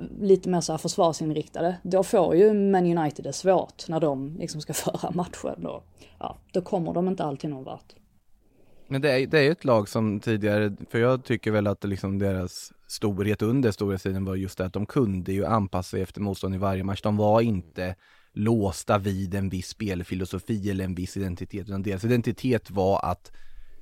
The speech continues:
Speaker 2: vi är väldigt bra på att vinna fotbollsmatcher.
Speaker 1: Ja, alltså, det var ju
Speaker 2: Eh.
Speaker 1: Fergusons, alltså, hans
Speaker 2: Mm.
Speaker 1: skicklighet
Speaker 2: Ah.
Speaker 1: som tränare var ju
Speaker 2: Precis.
Speaker 1: faktiskt att han lyckades, att han, precis som du säger, han lyckades anpassa sig efter alla
Speaker 2: Ah.
Speaker 1: nya trender.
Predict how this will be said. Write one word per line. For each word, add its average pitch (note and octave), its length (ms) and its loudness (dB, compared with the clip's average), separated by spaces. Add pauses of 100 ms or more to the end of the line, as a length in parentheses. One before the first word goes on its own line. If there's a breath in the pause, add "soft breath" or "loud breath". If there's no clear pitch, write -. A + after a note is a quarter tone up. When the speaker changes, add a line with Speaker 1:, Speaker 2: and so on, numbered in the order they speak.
(120)
Speaker 2:
vi B2 200 0
är A2 40 0
väldigt G#2+ 480 2
bra G2+ 220 -2
på - 100 -6
att F2+ 80 -4
vinna F#2+ 220 -4
fotbollsmatcher. - 640 -4
Speaker 1:
Ja, B3 280 12
alltså, B3 160 10
det A#3+ 60 10
var A#3 100 10
ju A#3 60 12
Speaker 2:
Eh. F#3 120 6
Speaker 1:
Fergusons, G#3+ 640 6
alltså, F#3 200 0
hans F3 500 0 (440)
Speaker 2:
Mm. B3+ 80 4
Speaker 1:
skicklighet F3+ 400 4
Speaker 2:
Ah. A3 40 6
Speaker 1:
som G3 200 0
tränare G3+ 520 4
var F#3 320 4
ju - 60 6
Speaker 2:
Precis. F#3 100 6
Speaker 1:
faktiskt A3 300 6
att F3 100 0
han F3+ 160 2
lyckades, D#3+ 720 2 (320 soft breath)
att F#3 140 0
han, G#3 120 4
precis G#3+ 260 8
som F#3+ 80 4
du F3 40 2
säger, D#3 220 2
han F#3+ 100 2
lyckades G3+ 240 4
anpassa F#3 520 0
sig F#3+ 360 4
efter - 260 -2
alla F#3 320 4
Speaker 2:
Ah. E3 40 6
Speaker 1:
nya F3 340 6
trender. G#3+ 720 6